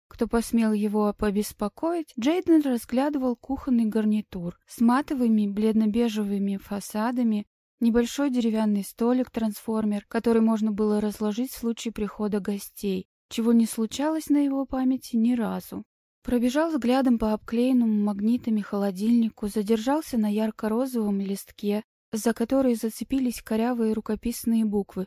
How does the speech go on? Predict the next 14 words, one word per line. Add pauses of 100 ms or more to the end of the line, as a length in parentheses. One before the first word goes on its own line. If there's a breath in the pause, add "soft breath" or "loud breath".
(120)
«Молоко,
хлопья,
сахар,
бананы». (140)
Такие
записки
писала
Несса,
чтобы
не
забывать
вовремя
пополнить
запасы.